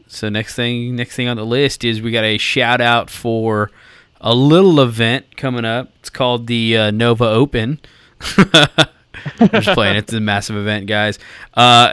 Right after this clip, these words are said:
so if you, you listen to all this Adepticon talk and you're listening to how great it was, that was actually the Horus Heresy track was run by the Graying Legion. And the Graying Legion is Mark Rayleigh, Nate, you know, uh,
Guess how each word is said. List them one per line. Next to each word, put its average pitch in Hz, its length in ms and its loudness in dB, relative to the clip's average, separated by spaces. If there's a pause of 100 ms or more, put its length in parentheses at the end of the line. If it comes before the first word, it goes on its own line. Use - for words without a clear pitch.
(180)
so 131 320 4
if 120 120 -2
you, 127 120 0
you 131 240 0
listen 208 240 4
to 175 60 6
all 165 100 8
this 160 160 0
Adepticon 139 520 0
talk 135 360 0
and 131 60 -6
you're 127 100 -6
listening 131 240 -6
to 120 80 -2
how 120 180 0
great 123 400 2
it 110 140 0
was, 110 480 0
that 113 100 0
was 117 240 -2
actually 135 400 0 (320)
the 113 80 0
Horus 156 300 4
Heresy 139 320 0
track 131 460 -2
was 110 200 -6
run 120 300 -4
by 107 280 0
the 104 220 -8
Graying 123 400 -2
Legion. 151 440 -6 (600)
And 107 420 0
the 110 80 -6
Graying 131 320 0
Legion 127 340 -2
is 107 140 -6
Mark 113 280 -2
Rayleigh, 110 580 0
Nate, 107 520 -2 (100)
you 110 160 -4
know, 95 300 -4
uh, 95 500 -4